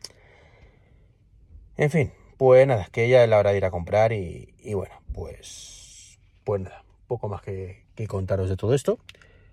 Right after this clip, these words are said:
Eh, deciros, aunque ya me, me meteré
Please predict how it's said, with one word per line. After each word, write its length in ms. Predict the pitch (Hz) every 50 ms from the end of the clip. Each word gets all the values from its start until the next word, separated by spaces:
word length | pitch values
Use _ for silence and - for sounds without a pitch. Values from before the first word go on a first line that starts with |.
| _ _ _ _
Eh, 600 | - - 139 139 139 135 135 135 135 131 131 131 131
deciros, 480 | 135 131 - 180 185 185 185 190 180 -
aunque 180 | 120 113 107 113
ya 120 | 117 117
me, 760 | 117 117 113 113 113 110 107 107 104 104 101 101 95 95 95 95 92 - - -
me 220 | 98 98 101 101
meteré 680 | 101 98 - 104 107 117 117 113 107 101 95 85 -